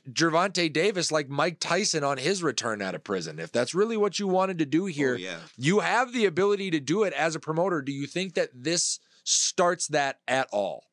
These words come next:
Speaker 2: Here,
Speaker 1: With
Speaker 2: so I think they should, well, so normally I'd say, yeah. The problem is Oscar De La Hoya came out however many weeks ago and
Speaker 1: Mm-hmm.
Speaker 2: criticized, uh, Garcia publicly for not taking a tune-up fight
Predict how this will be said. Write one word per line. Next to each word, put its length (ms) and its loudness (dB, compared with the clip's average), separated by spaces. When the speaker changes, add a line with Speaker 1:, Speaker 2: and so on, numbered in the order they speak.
Speaker 2:
Here, 180 0
Speaker 1:
With 200 -4
Speaker 2:
so 400 0
I 80 -4
think 180 -4
they 120 2
should, 500 0
well, 440 0
so 140 0
normally 420 0
I'd 120 -10
say, 100 -2
yeah. 320 0
The 100 -2
problem 480 0
is 380 -4
Oscar 280 0
De 140 -2
La 120 -2
Hoya 240 0
came 300 -2
out 280 -6
however 380 -2
many 220 -2
weeks 280 -4
ago 460 -6
and 160 -8
Speaker 1:
Mm-hmm. 80 -14
Speaker 2:
criticized, 840 -2
uh, 140 0
Garcia 420 0
publicly 640 -4
for 160 -2
not 300 0
taking 440 -4
a 80 -8
tune-up 380 -6
fight 300 -8